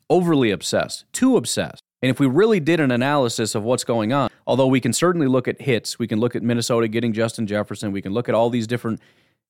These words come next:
e-, examples. There are, for every one of those, there are ten examples of teams being way too overzealous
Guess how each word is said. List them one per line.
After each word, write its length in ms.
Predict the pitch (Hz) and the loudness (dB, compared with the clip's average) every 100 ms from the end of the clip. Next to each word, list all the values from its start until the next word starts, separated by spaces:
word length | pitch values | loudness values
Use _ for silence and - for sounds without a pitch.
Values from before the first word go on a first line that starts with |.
| _ | _
e-, 60 | - | -12
examples. 760 | - 107 113 127 139 113 98 95 | -8 -6 -2 0 0 0 -4 -2
There 300 | 123 127 117 | 0 2 4
are, 260 | 110 107 - | 2 0 -4
for 220 | - 123 | -4 0
every 200 | 156 165 | 2 2
one 200 | 135 143 | 2 2
of 100 | 131 | 2
those, 220 | 120 117 110 | 2 2 2
there 120 | 120 | 0
are 60 | |
ten 260 | 110 - 170 | 0 -2 0
examples 720 | 139 113 104 95 110 58 110 | 0 0 -2 -2 -4 -4 -10
of 200 | - 113 | -8 -8
teams 380 | - 139 123 107 | -4 -2 0 0
being 380 | 113 120 104 101 | -2 -2 -2 -4
way 240 | 113 151 | 0 0
too 260 | 147 - 120 | 0 0 0
overzealous 580 | 110 110 104 101 104 | 0 0 0 0 0